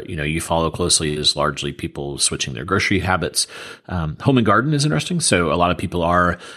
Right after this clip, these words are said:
because they're sheltering in place, they're like, "You know, I could use some fresh paint in here with, uh, or, you know, fix that thing that's been kind of an annoyance." Um, then you have a lot of categories that are kind of neutral to negative, like, uh, we've talked a lot about apparel and accessories.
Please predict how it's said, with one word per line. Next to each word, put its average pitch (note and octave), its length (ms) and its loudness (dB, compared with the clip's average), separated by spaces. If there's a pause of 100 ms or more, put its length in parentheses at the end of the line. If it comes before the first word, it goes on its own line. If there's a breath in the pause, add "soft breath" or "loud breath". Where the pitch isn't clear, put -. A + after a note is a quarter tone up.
(120)
because F#2+ 260 0
they're F#2 80 4
sheltering F#2+ 380 0
in E2 80 0
place, - 320 0
they're F#2+ 100 -2
like, F2 240 -4
"You A#2 80 0
know, G3 160 2
I E3 80 2
could C3 220 -6
use C#3 200 2
some F2 220 2
fresh - 400 -4
paint B2+ 240 0
in G2 160 -2
here E2 420 0
with, F2+ 360 -6
uh, F2 340 0
or, E2+ 380 -2
you G2 80 -6
know, E2 260 -6
fix - 300 -2
that - 340 0
thing F2+ 240 2
that's D#2+ 160 -2
been - 300 -4 (600 loud breath)
kind F2 140 0
of E2 80 2
an - 0 -
annoyance." E2+ 500 -2 (440 loud breath)
Um, E2+ 260 0
then C3+ 80 6
you C3+ 60 6
have A2 100 4
a - 20 4
lot G#2 140 4
of F#2 80 0
categories F#2 600 2
that E2 60 -2
are D2+ 40 -2
kind A#2+ 200 0
of G2+ 160 0
neutral G#2+ 400 2
to G2+ 120 -2
negative, F2 640 -2
like, D#2 260 -4 (120)
uh, E2+ 160 -8
we've F2 140 -10
talked E2+ 200 -4
a - 20 -12
lot D#2+ 120 -4
about D2 200 -4
apparel E2 300 -4
and D#2 100 -6
accessories. E2 600 -6